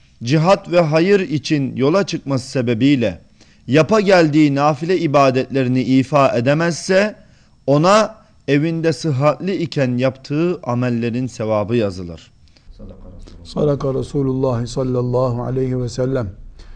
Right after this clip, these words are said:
Speaker 2: Tereddüde gerek yok, bir abartma yok, bir reklam tanıtımı değil. Çok açık,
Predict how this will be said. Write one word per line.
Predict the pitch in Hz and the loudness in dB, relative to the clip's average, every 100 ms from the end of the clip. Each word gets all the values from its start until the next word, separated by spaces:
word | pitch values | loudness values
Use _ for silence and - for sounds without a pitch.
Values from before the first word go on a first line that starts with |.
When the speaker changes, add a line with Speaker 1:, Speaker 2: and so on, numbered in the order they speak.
| - - - - | -18 -20 -20 -2
Speaker 2:
Tereddüde | 143 139 135 123 127 135 | 2 4 2 -2 2 2
gerek | 131 139 147 143 | 4 2 2 0
yok, | 180 196 - - - - | -2 -4 -8 -20 -20 -12
bir | 139 143 - - | -4 -2 -2 -4
abartma | 135 139 139 139 156 147 | 0 4 2 2 -2 4
yok, | 151 160 - - - - - - - - - - - | 4 4 -4 -16 -18 -18 -20 -20 -20 -18 -20 -20 -6
bir | 147 151 135 | 0 0 2
reklam | 135 143 151 143 147 | 2 2 2 0 0
tanıtımı | 143 - 135 135 143 139 139 | -4 -4 -2 -2 -2 0 0
değil. | 139 151 190 - - - - - - - - - | 2 2 0 -4 -16 -20 -20 -18 -20 -20 -20 -2
Çok | 214 180 - | 2 2 0
açık, | 147 - 120 117 - | -6 -4 -6 -6 -10